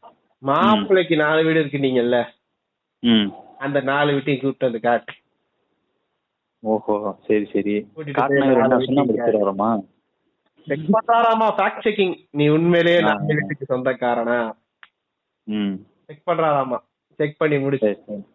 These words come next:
Speaker 2: இந்த மாதிரிலாம் இருக்கு.
Speaker 1: ம்.
Speaker 2: அப்பதான் அவனுக்கு பண்றா, ரொம்ப அட்டூழியம் பண்ணிட்டு இருந்தாங்க. அதாவது,
Speaker 1: ம்.
Speaker 2: நிறைய இது வேணும், ஆ, மா-,
Speaker 1: ம்.
Speaker 2: எது, எது செஞ்சாலும் வந்து என்கிட்ட செஞ்சுட்டு சொல்லிட்டு செய்யணும், எங்கள்கிட்ட காட்டுங்க ஒரு விஷயத்த அப்படின்னு மண்டபத்தை காட்டுங்கன்னாங்க, கூப்பிட்டாச்சு.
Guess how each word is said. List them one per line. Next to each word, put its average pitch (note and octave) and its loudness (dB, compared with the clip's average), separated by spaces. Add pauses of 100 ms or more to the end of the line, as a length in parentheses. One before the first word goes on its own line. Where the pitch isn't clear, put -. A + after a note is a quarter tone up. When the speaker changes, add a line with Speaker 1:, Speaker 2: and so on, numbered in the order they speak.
(360)
Speaker 2:
இந்த E3+ -4
மாதிரிலாம் F#3 2
இருக்கு. G#3 0
Speaker 1:
ம். G3+ 0
Speaker 2:
அப்பதான் G3 0
அவனுக்கு F#3+ 0
பண்றா, F3 0
ரொம்ப A3 0
அட்டூழியம் G#3 2
பண்ணிட்டு D#3 -2
இருந்தாங்க. B2+ 2 (500)
அதாவது, D#3 4
Speaker 1:
ம். D3 2
Speaker 2:
நிறைய D3+ 4
இது D#3 0
வேணும், C3+ 2 (640)
ஆ, C3 0
மா-, C3 2
Speaker 1:
ம். C#3 2
Speaker 2:
எது, D#3+ 2
எது E3+ 2
செஞ்சாலும் F#3+ 2
வந்து F3+ 2
என்கிட்ட D#3+ 0
செஞ்சுட்டு D#3+ 0
சொல்லிட்டு D#3 0
செய்யணும், C3 2 (100)
எங்கள்கிட்ட C3 -4
காட்டுங்க C#3 -2
ஒரு B2 2
விஷயத்த A#2+ -4
அப்படின்னு B2 -2
மண்டபத்தை G#3 0
காட்டுங்கன்னாங்க, E3 0
கூப்பிட்டாச்சு. G3 -2